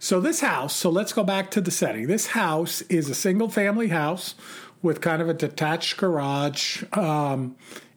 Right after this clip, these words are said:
in, uh, rural Ohio. It's on this road that's an interstate, Interstate thirty, but, you know, if you've traveled the country multiple times, across the country multiple times like me in a vehicle, you'll be like, "Interstate thirty? What the heck is that?"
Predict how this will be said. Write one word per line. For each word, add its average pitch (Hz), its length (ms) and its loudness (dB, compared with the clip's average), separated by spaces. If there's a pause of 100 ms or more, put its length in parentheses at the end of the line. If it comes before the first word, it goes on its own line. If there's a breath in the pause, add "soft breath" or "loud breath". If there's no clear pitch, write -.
(100)
in, 175 380 2
uh, 160 220 2
rural 160 680 2 (200)
Ohio. 151 760 0 (360 loud breath)
It's 185 240 2
on 233 360 2
this 180 480 0
road 165 500 2
that's 156 240 0
an 156 140 -2
interstate, 170 880 0
Interstate 156 680 0
thirty, 156 520 2
but, 147 340 -6
you 156 60 2
know, 139 100 0
if 127 160 -4
you've 127 180 -2 (480 loud breath)
traveled 165 380 2
the 143 100 0
country 165 580 2
multiple 147 440 0
times, 160 420 0
across 156 300 0
the - 60 -10
country 160 320 0
multiple 151 360 0
times 160 380 -2
like 139 200 -2
me 190 200 2
in 151 80 0
a 147 80 0
vehicle, 151 640 0 (440 loud breath)
you'll 147 180 2
be 151 160 2
like, 143 260 0
"Interstate 156 480 0
thirty? 190 400 2
What 170 200 0
the 170 80 0
heck 165 200 0
is 156 120 0
that?" 165 280 0